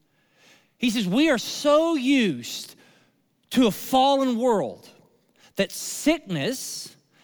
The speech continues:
disease, pain, and death seem natural.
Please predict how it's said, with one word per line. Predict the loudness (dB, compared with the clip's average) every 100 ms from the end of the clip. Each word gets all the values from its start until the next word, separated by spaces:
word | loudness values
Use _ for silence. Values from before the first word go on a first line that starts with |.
| _
disease, | -2 -2 0 2 4 4 0 -4 -6 -8 -14 -18 _ _ -12
pain, | -2 2 4 4 2 -2 -4 -6 -10 -20 _
and | 0 0 0
death | 2 4 4 2 -2 -6 -20 _ _ _ _ _
seem | -10 0 2 4
natural. | 2 -2 -6 -8 -8